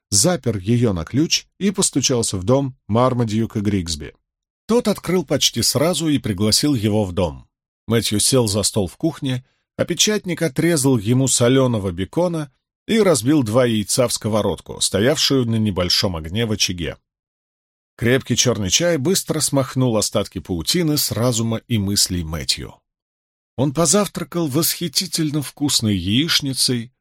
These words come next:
выпил кружку яблочного сидра и лишь тогда спросил: «Как я понимаю, Берил сегодня решила поспать подольше?» «Поспать подольше? Как же! Эта девица вообще не спит.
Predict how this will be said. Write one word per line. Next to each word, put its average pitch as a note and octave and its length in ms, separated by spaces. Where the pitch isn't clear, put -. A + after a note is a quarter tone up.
выпил C3+ 380
кружку C3 480
яблочного G#2 720
сидра D3+ 560
и F#3 160
лишь D#3+ 280
тогда G#2 300
спросил: - 580
«Как A2 160
я A2 100
понимаю, B2+ 500
Берил C#3 420
сегодня B2+ 440
решила B2 440
поспать C3 400
подольше?» F3 580
«Поспать D#3 520
подольше? D3+ 800
Как G#3 420
же! B2+ 360
Эта G#3 400
девица F#3 480
вообще D#3+ 380
не C#3+ 100
спит. A2 420